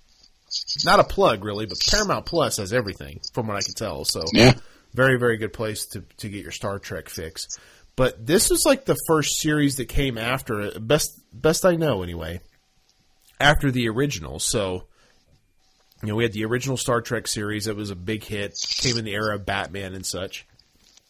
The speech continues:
Speaker 1: in the sixties. A few movies later, and then we fast forward to eighty-seven for a new Star Trek series. So I would imagine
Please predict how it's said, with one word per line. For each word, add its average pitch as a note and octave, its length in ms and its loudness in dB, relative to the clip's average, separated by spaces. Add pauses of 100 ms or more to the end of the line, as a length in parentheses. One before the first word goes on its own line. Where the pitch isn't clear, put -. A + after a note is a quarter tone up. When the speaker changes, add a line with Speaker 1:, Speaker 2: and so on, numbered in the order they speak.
(300)
Speaker 1:
in A2+ 140 -2
the A2 80 -4
sixties. G#2 540 -2 (1700)
A - 100 -14 (120)
few D#3 160 0
movies C3+ 440 0
later, C3+ 300 2
and A2+ 100 2
then A2 80 -4
we A2 80 -4
fast A#2 320 0
forward A2+ 300 -2
to A2+ 180 -6
eighty-seven A2+ 840 -2 (720)
for C#3+ 220 2
a B2 40 4
new C#3+ 420 4
Star E3 280 4
Trek A2+ 280 2
series. F#2 380 -2
So B2+ 140 2
I A#2+ 160 4
would G3+ 100 4
imagine G#2 720 -4